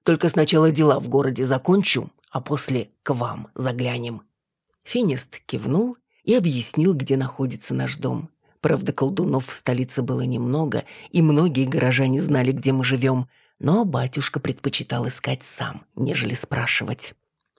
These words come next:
«Ты уж присмотри за Аленушкой сегодня. Она хоть и взбалмошная, но все-таки твоя младшая сестрица», попросил он напоследок,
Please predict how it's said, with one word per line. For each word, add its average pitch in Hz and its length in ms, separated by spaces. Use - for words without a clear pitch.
«Ты 143 180
уж 135 220
присмотри 147 580
за 143 180
Аленушкой 131 500
сегодня. 123 640
Она 165 220
хоть 160 240
и 151 40
взбалмошная, 135 1000
но 156 180
все-таки 139 500
твоя 123 340
младшая 117 460
сестрица», - 760
попросил 143 520
он 123 140
напоследок, 123 840